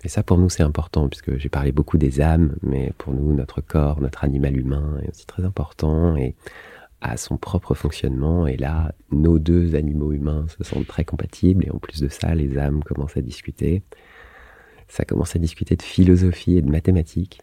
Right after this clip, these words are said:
puisqu'il s'avère qu'il est mathématicien. Et donc, avec Adrien, ça, ça, ça discute très haut dans des mathématiques, euh, très plaisant. Et à un moment, euh,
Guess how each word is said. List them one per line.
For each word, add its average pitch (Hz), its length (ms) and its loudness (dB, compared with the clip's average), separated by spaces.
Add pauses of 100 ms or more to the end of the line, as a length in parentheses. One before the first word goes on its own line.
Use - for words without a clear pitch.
puisqu'il - 220 -20
s'avère 69 380 -6
qu'il 73 140 -6
est - 400 -10
mathématicien. 73 800 -4 (140)
Et - 40 -8
donc, - 200 -8
avec 64 180 -2
Adrien, 71 540 0 (560)
ça, 62 520 -8
ça, - 140 -8 (260)
ça - 140 -8
discute 71 440 -8
très 110 260 -2
haut 95 420 2
dans 80 220 -4
des 76 180 -4
mathématiques, - 920 -4
euh, - 140 -6 (580)
très - 200 -8
plaisant. 73 440 -2 (1900)
Et 120 180 0
à 90 60 2
un 80 80 2
moment, 85 640 0
euh, 80 60 -4